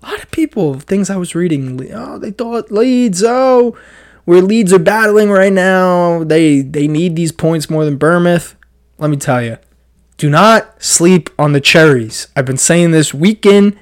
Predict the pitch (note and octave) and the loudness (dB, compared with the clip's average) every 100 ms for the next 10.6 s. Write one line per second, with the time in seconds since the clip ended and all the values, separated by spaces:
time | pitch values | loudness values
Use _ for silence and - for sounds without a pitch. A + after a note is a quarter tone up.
0 | _ _ C3 A#2 C#3 E3 D#3+ C3+ A2 - | _ _ -10 -2 0 0 0 0 -2 -10
1 | _ _ - B2+ B2 D3+ F#3 - _ - | _ _ -10 -8 -2 2 2 0 _ -10
2 | - D3 C#3 C3+ - - C3 C#3 D#3 D3+ | -8 -2 0 -2 -6 -8 -2 0 0 -2
3 | C3+ C#3+ D3 - - C3+ D#3 D3 C#3 B2 | -4 -4 -4 -4 -4 0 2 2 2 0
4 | A#2 G#2+ - - _ - F#3+ G3+ D#3+ C3+ | -4 -8 -10 -14 _ 2 4 6 6 2
5 | - - C#3 - - A3+ C4+ A#3 G#3+ G3 | 0 -4 -2 -4 -2 4 6 6 6 6
6 | E3+ F#3 F#3 D#3+ D3+ D3+ C#3 C3 D3+ F#3 | 4 6 4 2 0 0 0 0 0 2
7 | D#3+ B2 - - _ _ _ _ _ _ | 0 0 -6 -8 _ _ _ _ _ _
8 | _ _ - - _ _ _ - C#3+ C3 | _ _ -16 -16 _ _ _ 0 2 2
9 | B2+ C3 A#3 - A#3 - F3+ D#3+ C#3 - | 0 2 2 4 2 4 2 2 -2 -6
10 | C3+ D3+ A#3 F#3 B2 G#2+ | 0 4 4 4 2 -4